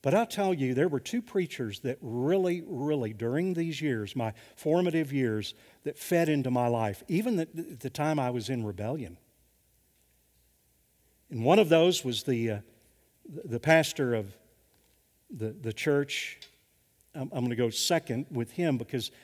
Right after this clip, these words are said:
we joined this church when I was sixteen. It was a bigger church. And I, I just didn't, I didn't get involved. I went every once in a while. It, it was just,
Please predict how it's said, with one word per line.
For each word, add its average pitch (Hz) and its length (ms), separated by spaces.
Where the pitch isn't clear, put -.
we 135 100
joined 147 300
this 135 100
church 143 300
when 127 80
I 117 80
was 110 100
sixteen. 156 520
It 143 80
was 120 100
a 110 60
bigger 127 240
church. 143 480
And 120 160
I, 127 240
I 131 120
just 120 220
didn't, 131 280
I 135 100
didn't 110 220
get 104 140
involved. 104 600
I 104 220
went 139 280
every 113 240
once 120 260
in 135 80
a 131 40
while. 123 400
It, 117 120
it 117 100
was 110 140
just, 123 260